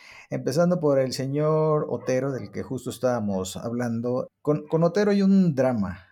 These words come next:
Todo mundo, pues, no sé si caímos en el cliché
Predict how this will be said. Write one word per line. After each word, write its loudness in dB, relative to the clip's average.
Todo 2
mundo, 4
pues, -4
no -2
sé -2
si 2
caímos 2
en -2
el -6
cliché -2